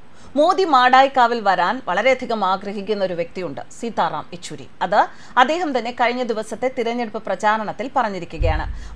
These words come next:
മാടായിക്കാവിലെ പ്രസാദത്തിൽ കോഴിക്കറി ഉണ്ട് എന്നറിഞ്ഞാൽ ഹിന്ദു ആഘോഷങ്ങൾക്ക് നോൺ വെജ് കൊണ്ടുവരുന്നതിന് മുഖം ചുളിക്കുന്ന നരേന്ദ്രമോദി എന്ത് ചെയ്യും? ഇതാണ് ചോദ്യം. മോദി രാജ്യത്തിന്റെ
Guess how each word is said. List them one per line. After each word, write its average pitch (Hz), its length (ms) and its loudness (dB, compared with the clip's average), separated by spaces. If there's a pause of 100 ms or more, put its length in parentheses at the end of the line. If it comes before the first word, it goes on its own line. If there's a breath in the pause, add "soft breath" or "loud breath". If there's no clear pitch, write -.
(120)
മാടായിക്കാവിലെ 294 840 6
പ്രസാദത്തിൽ 208 580 2 (140)
കോഴിക്കറി 226 580 2
ഉണ്ട് 190 180 0 (100)
എന്നറിഞ്ഞാൽ 170 500 -2 (100)
ഹിന്ദു 269 240 -2 (120)
ആഘോഷങ്ങൾക്ക് 214 640 -8
നോൺ 214 160 -2
വെജ് 233 280 -2
കൊണ്ടുവരുന്നതിന് 190 640 -2 (300 loud breath)
മുഖം 220 320 -2
ചുളിക്കുന്ന 208 500 -4
നരേന്ദ്രമോദി 185 640 -2 (100)
എന്ത് 175 220 -8
ചെയ്യും? 123 160 -10 (200)
ഇതാണ് 180 320 0
ചോദ്യം. 151 280 -10 (280 loud breath)
മോദി 220 320 0 (240)
രാജ്യത്തിന്റെ 214 520 0